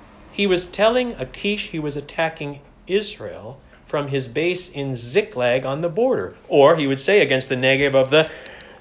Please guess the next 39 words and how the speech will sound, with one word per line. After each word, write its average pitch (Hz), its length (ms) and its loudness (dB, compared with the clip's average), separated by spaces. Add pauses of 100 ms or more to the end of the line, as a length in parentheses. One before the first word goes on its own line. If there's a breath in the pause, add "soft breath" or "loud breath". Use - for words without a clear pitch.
Jerahmeelites." 180 1000 6
I - 80 -4
don't 117 140 0
know 117 100 0
who 113 120 0
they 101 140 0
are. 85 200 -2 (100)
"Or 160 140 8
against 170 420 4
the 143 80 2
Negev 170 440 6
of 151 200 6
the 196 80 4
Kenites." 196 800 2
Remember 117 240 -8
the 110 100 -6
Kenites? 165 600 -4 (600 soft breath)
These 113 160 -12
were 113 80 -8
the 110 180 -12
allies 143 480 2
of 143 100 -6
Israel 160 480 2
whom 101 340 -6
Saul 139 420 4
had 120 180 0
spared 170 640 4
when 131 180 -2
he 160 220 -4
was 151 360 2 (180)
to 139 160 -6
attack 147 460 -4
the 143 140 -4
Amalekites 135 600 -2
back 135 300 -6
in 131 80 -8
chapter 135 360 -4
fifteen 160 540 -8
and 107 200 -10